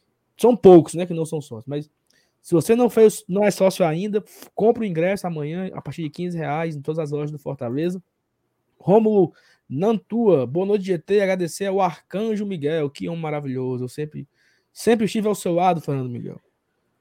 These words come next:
Lucas Carvalho, Fortaleza perdeu uma grande oportunidade de fazer promoção de camisa de goleiro depois da partida de ontem.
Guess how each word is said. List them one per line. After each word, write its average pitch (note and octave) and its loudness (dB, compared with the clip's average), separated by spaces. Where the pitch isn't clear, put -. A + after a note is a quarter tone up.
Lucas A3+ 0
Carvalho, F3 2
Fortaleza G3+ 0
perdeu G3+ -2
uma G3 0
grande G#3 -2
oportunidade F#3 -6
de F3 -10
fazer E3+ -4
promoção F3 -8
de F3 -8
camisa D#3+ -4
de D#3+ -8
goleiro D#3 -2
depois D3 -6
da D3+ -8
partida D3+ -8
de D#3 -6
ontem. C3 -4